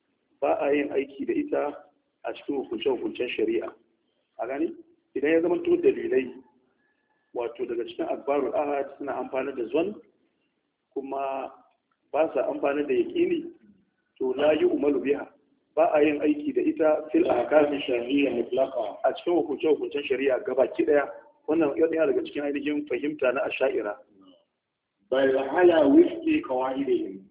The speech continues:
Speaker 1: A'a, akan dacewa da ka'idojinsu ne kawai.
Speaker 2: وأصولهم.
Speaker 1: Da kuma usul ɗinsu.
Speaker 2: التي قرروها.
Speaker 1: Wanda suka tabbatar da ita.
Speaker 2: وأما في الأف-، أجارة على نبالية. آه، وأما في الأ-، في العقائد.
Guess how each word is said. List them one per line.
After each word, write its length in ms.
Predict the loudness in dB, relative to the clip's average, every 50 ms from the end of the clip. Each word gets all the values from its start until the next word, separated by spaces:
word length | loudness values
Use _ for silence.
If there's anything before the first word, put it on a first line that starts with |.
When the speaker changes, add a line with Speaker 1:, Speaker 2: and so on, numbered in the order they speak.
| _ _ -2
Speaker 1:
A'a, 340 | 0 0 0 0 -2 -4 -4
akan 240 | -2 -2 -4 -2 -2
dacewa 600 | -2 0 0 -2 -2 0 0 2 4 4 4 4
da 80 | 2 2
ka'idojinsu 640 | 2 2 2 2 2 0 0 2 0 -2 -4 -4 -6
ne 100 | -6 -2
kawai. 220 | 0 0 2 2 0
Speaker 2:
وأصولهم. 680 | 0 0 0 0 0 0 0 0 0 -2 -4 -6 -8 -14 _ _ _ _
Speaker 1:
Da 60 | -2
kuma 120 | 0 2 2 2
usul 260 | 0 0 0 -2 0
ɗinsu. 300 | 0 -2 -4 -4 -8 -14 -20 -20 _ -16 -10
Speaker 2:
التي 300 | -4 -2 -2 -2 -2 -4
قرروها. 680 | -4 -2 -2 0 0 0 2 2 2 2 2 -2 -6 -10 -16 _ _
Speaker 1:
Wanda 240 | -4 -4 -2 -2 -4 -4
suka 160 | -2 -4 -6 -4 -2
tabbatar 460 | -2 -2 0 0 0 2 2 0 0
da 60 | 0 -4
ita. 280 | -4 -4 -4 -4 -4 -6 -8 -16 _ _ _ _ _ _ _ _ _ _ _ _ _ _ _ -6
Speaker 2:
وأما 380 | -2 -2 -2 2 4 4 4 6
في 60 | 4
الأف-، 380 | 4 6 4 4 2 -2 -8 -8 -8
أجارة 580 | -8 -6 -4 -2 -2 -2 0 -2 -4 -4 -6 -12 -16 -20 -20 _ _ _ _ _ -6
على 300 | -4 0 2 4 4 4
نبالية. 720 | 2 -2 -4 -6 -8 -6 -4 -2 0 0 0 -2 -6 -12 -18 _ _ _ _ _ _ _ _ _ -20 -20 -20 -20 _ _ _ _ _ _ _ -12 -8
آه، 240 | -6 -4 -4 -2 0
وأما 480 | 2 4 4 4 4 6 4 4 4 4 4
في 60 | 2 4
الأ-، 380 | 4 4 2 2 -2 -6 -12 -12 _
في 80 | -4
العقائد. 640 | -2 -2 -2 -2 0 2 2 4 4 4 2 2 0